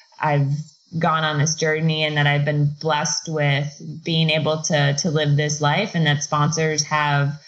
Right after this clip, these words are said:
um, stuck with me. You know, I have one sponsor, um, the Island House, who has been with me since almost day one. And I, I just look at, at him. Um, it's Mark Holowesko who funds it. And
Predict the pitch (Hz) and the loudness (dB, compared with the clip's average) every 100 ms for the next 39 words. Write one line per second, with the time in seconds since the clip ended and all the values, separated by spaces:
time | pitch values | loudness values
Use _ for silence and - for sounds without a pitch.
0 | - - - 147 160 151 160 151 165 190 | -20 -20 -8 0 0 2 0 0 0 0
1 | 175 165 160 165 160 165 175 156 156 160 | 2 2 2 0 0 0 0 0 0 0
2 | 160 156 165 - 151 147 143 135 120 - | 0 0 0 -2 0 2 2 0 -2 -4
3 | - - - - 175 156 160 165 180 151 | -8 -20 -20 -2 0 2 2 0 0 0
4 | 160 180 165 156 156 151 147 - 151 160 | -2 -2 -2 0 0 0 -2 -2 -2 0
5 | 156 160 156 160 151 156 - 147 143 143 | -2 0 0 2 2 0 2 2 2 2
6 | 143 143 143 143 147 - 156 160 160 160 | 2 2 2 2 0 0 0 0 0 0
7 | 156 147 143 - - _ _ _ - 160 | 0 2 2 -2 -12 _ _ _ -4 0
8 | 147 156 196 226 302 262 - 160 151 135 | 0 0 0 0 0 -2 -2 0 2 0
9 | 113 - 165 185 165 165 160 156 160 165 | 0 0 2 0 0 0 0 0 0 0
10 | 170 165 156 165 214 196 156 160 | 0 0 2 2 2 0 0 -2